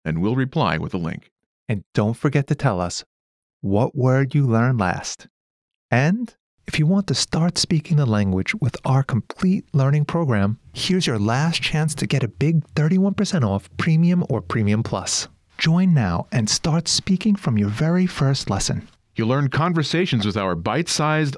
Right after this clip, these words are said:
Speaker 1: audio video lessons.
Speaker 2: Our teachers explain every word to get you speaking.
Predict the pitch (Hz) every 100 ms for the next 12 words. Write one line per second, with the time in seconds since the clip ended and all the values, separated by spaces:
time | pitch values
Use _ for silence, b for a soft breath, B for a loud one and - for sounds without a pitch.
0 | - 160 190 180 170 143 101 85 80 -
1 | - - - - - 110 104 - 180 -
2 | 190 165 - 143 131 143 - - 151 180
3 | 170 202 196 131 107 101 - - 110 127
4 | 113 - - 104 95